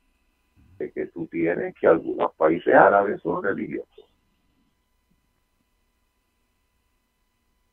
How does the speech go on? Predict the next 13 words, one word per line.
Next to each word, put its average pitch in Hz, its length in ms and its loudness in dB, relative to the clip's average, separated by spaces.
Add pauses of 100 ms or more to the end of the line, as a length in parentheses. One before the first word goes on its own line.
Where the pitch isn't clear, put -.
(1040)
Y 98 100 -2
algunos 156 360 4
que - 80 2
no - 160 4
son - 160 -2
árabes. - 460 2
Por - 220 -4
ejemplo, - 420 4 (1000)
los 165 180 0
ayatolás - 600 0
controlan - 500 0
a - 100 0
Irán. 104 420 0